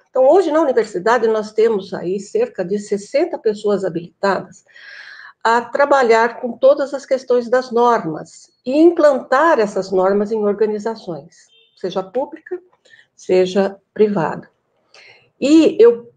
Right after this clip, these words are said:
tive o privilégio de fazer parte desse grupo de funcionários. Então, agora, a contribuição é levar a faculdade a alcançar, com recursos próprios de pessoas,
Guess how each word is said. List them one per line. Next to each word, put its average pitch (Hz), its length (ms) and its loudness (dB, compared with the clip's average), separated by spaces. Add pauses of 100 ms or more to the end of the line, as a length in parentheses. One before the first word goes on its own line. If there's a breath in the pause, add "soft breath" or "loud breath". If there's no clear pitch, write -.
(120)
tive 302 640 0
o 240 80 0
privilégio 247 720 4
de 226 100 -6
fazer 214 300 0
parte 180 400 -6
desse 196 260 -4
grupo - 380 -10
de 185 80 -10
funcionários. - 920 -10
Então, 277 280 2
agora, 202 720 2
a 196 80 -4
contribuição 202 1040 0 (360 soft breath)
é 170 300 0
levar 233 520 4
a 320 60 2
faculdade 208 640 -2
a 180 60 -4
alcançar, 170 800 -8 (420)
com 247 140 4
recursos 254 560 -2
próprios 302 840 -4 (200)
de 214 100 -16
pessoas, 208 840 -4